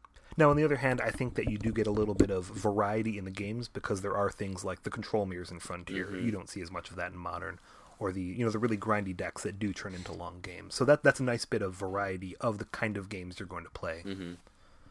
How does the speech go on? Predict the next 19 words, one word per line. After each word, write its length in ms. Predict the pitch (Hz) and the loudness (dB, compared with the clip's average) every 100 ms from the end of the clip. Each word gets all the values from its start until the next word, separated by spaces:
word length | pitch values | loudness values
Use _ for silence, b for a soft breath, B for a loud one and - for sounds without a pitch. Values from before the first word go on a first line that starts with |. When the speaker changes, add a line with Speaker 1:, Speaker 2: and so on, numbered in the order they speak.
| b - - - B B | b -20 -20 -20 B B
Speaker 2:
Yeah, 180 | - 143 | 2 4
I 60 | 147 - | 4 6
Speaker 1:
You 120 | 165 | 6
did 180 | 233 - | 6 6
kinda 200 | 202 175 | 6 6
lead 220 | 156 156 | 6 4
into 220 | 147 139 | 4 4
this 220 | 120 - | 4 2
next 300 | 117 117 - | 2 2 0
question, 380 | - 107 - 107 | 2 2 2 -2
if 100 | 101 | 0
you 60 | 113 | 2
guys 220 | 104 98 | 4 4
don't 120 | 110 | 2
mind 160 | 101 104 | 0 -2
me 60 | 98 | -2
moving 260 | 101 95 | -2 -2
Speaker 2:
Mm. 120 | 101 | -2
Speaker 1:
on. 180 | 92 92 | -2 -4